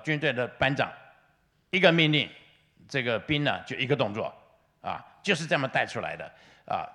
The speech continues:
所以做门徒的时候呢，就主人要你做什么就做什么，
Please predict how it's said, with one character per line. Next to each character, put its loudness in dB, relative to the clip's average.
所 -2
以 4
做 6
门 2
徒 -6
的 -4
时 -10
候 -2
呢， -8
就 -4
主 -6
人 0
要 0
你 -2
做 -2
什 -10
么 -8
就 -8
做 -6
什 -12
么， -16